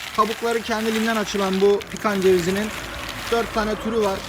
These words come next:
Kaptan Tarım'ın üretmiş olduğu Mahan, Coştan, Wichita,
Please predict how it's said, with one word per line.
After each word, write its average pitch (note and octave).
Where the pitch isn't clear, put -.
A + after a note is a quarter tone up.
Kaptan G3
Tarım'ın F#3+
üretmiş F#3+
olduğu F3
Mahan, F#3+
Coştan, G3
Wichita, F#3